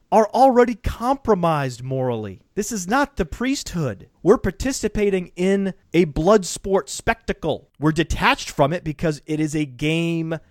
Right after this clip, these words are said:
on top of another game, but the game that it's based on is blood sport.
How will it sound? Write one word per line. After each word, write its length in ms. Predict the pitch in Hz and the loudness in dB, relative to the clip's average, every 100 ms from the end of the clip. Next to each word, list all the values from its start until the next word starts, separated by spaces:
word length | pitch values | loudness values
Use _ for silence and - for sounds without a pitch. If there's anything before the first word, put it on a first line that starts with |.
| - | -4
on 160 | 147 | -2
top 240 | - 175 170 | 0 -2 -2
of 120 | 151 | -2
another 280 | 151 156 143 | -2 0 0
game, 320 | 151 220 196 | 2 4 2
but 140 | 160 | 0
the 80 | - | -2
game 480 | 135 160 196 220 208 | -2 2 4 2 -2
that 100 | 185 | -4
it's 140 | 156 | -4
based 520 | 135 123 190 226 - 170 | -6 0 2 2 -2 0
on 280 | 156 139 131 | 2 0 -2
is 260 | 156 170 143 | 0 0 0
blood 340 | 151 185 180 | 0 0 0
sport. 540 | - - 135 - - | -6 -6 -6 -6 -14